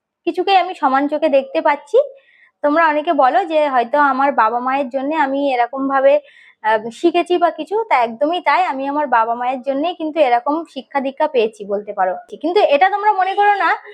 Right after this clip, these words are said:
যে আমার মা বাবা, আহ, আমাকে হিন্দু ধর্ম গ্রহণ করতেও বাধ্য করেছিল বা তাদের কোনো ব্যাপার হয়নি।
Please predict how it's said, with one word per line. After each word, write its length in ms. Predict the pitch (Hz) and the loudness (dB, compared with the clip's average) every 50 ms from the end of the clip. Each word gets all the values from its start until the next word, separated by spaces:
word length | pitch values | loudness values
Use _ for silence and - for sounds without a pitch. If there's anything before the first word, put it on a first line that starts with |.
| - 415 - _ _ 240 | -20 -20 -20 _ _ 0
যে 140 | - 311 | 2 2
আমার 300 | 320 285 277 294 339 370 | 2 2 2 0 -2 0
মা 180 | 349 320 285 277 | 2 2 2 2
বাবা, 300 | 294 294 302 311 349 349 370 | 2 2 2 4 4 4 4
আহ, 300 | 403 403 - - - 262 | 2 0 -4 -12 -8 -4
আমাকে 440 | 262 254 254 214 254 294 320 320 381 | -2 -2 0 0 0 0 0 0 0
হিন্দু 220 | 359 339 320 349 | 0 0 0 2
ধর্ম 260 | 339 381 359 370 392 359 | 2 2 2 2 2 0
গ্রহণ 300 | 320 330 339 349 381 359 | 2 2 2 2 0 0
করতেও 440 | 381 370 381 381 427 453 466 466 453 - _ _ _ _ - | -4 -6 -2 0 2 2 2 2 -2 -6 _ _ _ _ -2
বাধ্য 320 | 302 330 330 302 294 359 339 | 0 0 0 0 -2 -4 -2
করেছিল 400 | 359 359 359 359 349 339 349 339 | -2 -2 -2 -2 0 2 2 4
বা 300 | 339 330 330 330 311 294 - _ 330 294 | 4 2 2 2 0 -4 -10 _ -4 -2
তাদের 260 | 370 339 349 359 339 | 0 0 0 -2 -4
কোনো 180 | 359 359 349 339 | -2 -2 0 2
ব্যাপার 360 | 330 262 254 262 247 262 254 | 2 2 2 2 0 -2 -2
হয়নি। 360 | 240 226 214 202 202 - 226 | -6 -8 -8 -10 -10 -14 -20